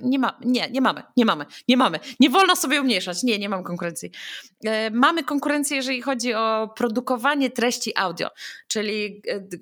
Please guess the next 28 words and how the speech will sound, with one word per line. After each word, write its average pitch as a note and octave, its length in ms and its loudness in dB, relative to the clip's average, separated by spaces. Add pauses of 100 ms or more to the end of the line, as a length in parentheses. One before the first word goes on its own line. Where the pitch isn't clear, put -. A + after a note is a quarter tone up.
(100)
treści B3 440 -4
dla G#3 380 0
klientów, A3 800 -2
czyli G#3 140 -4
podcastów A3 560 -8
o - 20 -6
zero, G#3 280 -6
o-, D#3+ 180 -8
od - 160 -10
zera. G#3+ 200 -4 (480)
E, G#3 140 -4 (100)
tak, B3 300 0
owszem, F3 360 -2
tutaj A#3+ 380 -2
też, - 320 -4
e, G3 220 -4
na F#3+ 80 -8
przykład, F3+ 180 -8
nie D#3+ 60 -10
wiem, D#3 120 -8
klienci B3 380 -6
samodzielnie A3 440 -6
działy G#3 240 -4
marketingu G#3 500 -4
sobie G3 220 -6
stawiają G3 360 -6
takie F#3+ 200 -16
podcasty, F3+ 600 -8